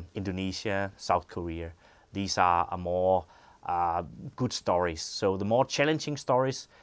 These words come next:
despite having a huge risk premium, we prefer to stay out because we see buyers being very hesitant there. We believe later on that this could be major opportunity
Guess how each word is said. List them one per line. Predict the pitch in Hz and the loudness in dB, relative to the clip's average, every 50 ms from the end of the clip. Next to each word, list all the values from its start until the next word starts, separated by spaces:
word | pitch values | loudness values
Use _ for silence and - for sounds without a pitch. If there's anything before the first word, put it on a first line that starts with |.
| _ _ | _ _
despite | - 131 120 - - - 123 120 131 139 135 - _ _ _ - | -2 -2 0 0 2 2 4 4 4 4 2 0 _ _ _ -16
having | - - - 117 113 117 120 120 117 - | -8 0 6 6 6 8 6 4 0 -2
a | - 98 95 | -6 -8 -8
huge | - - - 160 160 151 - - - | -8 -2 2 2 2 2 2 -4 -6
risk | 127 120 - - | -6 -6 -6 -8
premium, | - - 131 123 127 123 127 123 - _ _ - - _ _ - | -8 -8 -6 -6 -6 -6 -8 -8 -10 _ _ -20 -20 _ _ -4
we | 117 117 113 | 0 0 0
prefer | 113 - 110 98 - - 117 110 110 110 | 2 0 -2 -2 0 2 2 4 4 2
to | - - - 110 101 95 - _ _ _ _ _ _ | 0 -2 -4 -2 -2 -2 -4 _ _ _ _ _ _
stay | - - - - 123 120 123 113 | -8 -6 -4 -2 0 2 4 4
out | 95 98 107 107 101 _ | 6 6 4 2 0 _
because | - 101 92 - - 107 104 - - | -8 -8 -6 -2 -2 -4 -2 -2 -2
we | 113 110 | -2 -2
see | - - - - 131 123 123 123 117 113 - - - _ _ _ _ _ _ _ _ _ _ - 110 101 | -2 -2 -2 0 0 0 2 0 0 -2 -6 -14 -20 _ _ _ _ _ _ _ _ _ _ -8 2 8
buyers | 113 104 110 113 113 110 107 - - - - _ - | 8 10 10 10 8 6 4 2 -4 -10 -12 _ -4
being | 113 107 104 101 101 95 | -2 0 0 0 0 0
very | 104 104 107 104 | 2 2 2 2
hesitant | - - 131 117 - - - 87 82 80 71 | 0 -2 -6 -4 -6 -8 -8 -10 -10 -8 -6
there. | 78 85 82 85 85 80 - _ - - - - - _ _ _ _ - | -4 -2 0 0 0 -2 -4 _ -20 -20 -20 -20 -20 _ _ _ _ -4
We | 131 127 123 | -2 0 4
believe | 131 143 147 160 196 196 170 143 | 4 6 6 6 4 2 0 0
later | 131 135 143 151 147 139 - - | 2 2 4 4 4 2 2 2
on | 113 113 113 113 113 113 110 101 - _ _ - | 2 4 4 4 2 0 -2 -6 -10 _ _ -2
that | 98 98 95 - | -2 -2 -2 -4
this | 117 104 123 131 120 - | -6 0 0 0 0 0
could | - - - 101 95 | -4 -4 -6 -6 -2
be | 95 107 101 101 101 98 98 95 _ _ _ _ _ _ _ - | -2 -2 0 0 0 -2 -2 -4 _ _ _ _ _ _ _ -14
major | - 107 107 113 113 120 123 127 - - 95 | -8 -4 -2 2 4 4 4 4 2 0 -2
opportunity | - 98 92 92 80 - - 98 95 87 - - - 80 76 78 76 | -2 -2 -4 -4 -6 -6 -8 -8 -8 -8 -10 -12 -12 -12 -12 -12 -14